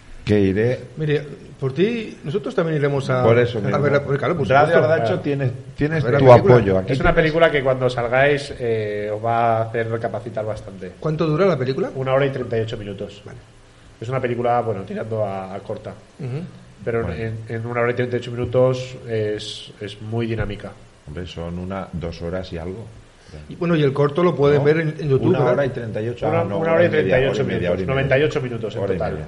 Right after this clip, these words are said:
Speaker 1: vale.
Speaker 2: Pero
Speaker 3: Sí.
Speaker 2: bueno, es para ir abriendo boca y conociendo de, de qué va, de qué va la trama de la película y todo eso,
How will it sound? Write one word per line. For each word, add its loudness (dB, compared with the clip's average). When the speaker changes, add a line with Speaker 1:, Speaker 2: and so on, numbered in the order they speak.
Speaker 1:
vale. -10
Speaker 2:
Pero -8
Speaker 3:
Sí. -4
Speaker 2:
bueno, -2
es -6
para -4
ir -2
abriendo -2
boca 0
y 0
conociendo -2
de, -2
de -2
qué 0
va, 0
de -2
qué -2
va 2
la 0
trama -2
de -2
la 0
película -2
y -2
todo -2
eso, 0